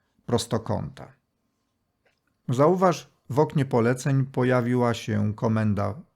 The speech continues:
prostok i program prosi o określenie pierwszego narożnika.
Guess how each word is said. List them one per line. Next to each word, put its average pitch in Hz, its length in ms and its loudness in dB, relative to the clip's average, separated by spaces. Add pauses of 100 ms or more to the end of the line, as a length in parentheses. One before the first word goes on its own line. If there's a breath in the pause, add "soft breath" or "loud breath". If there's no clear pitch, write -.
prostok 143 720 -4 (920)
i 214 340 0 (160)
program 147 440 4
prosi 127 500 0
o 123 180 2
określenie 113 640 0
pierwszego 104 640 -4 (200)
narożnika. 101 800 -4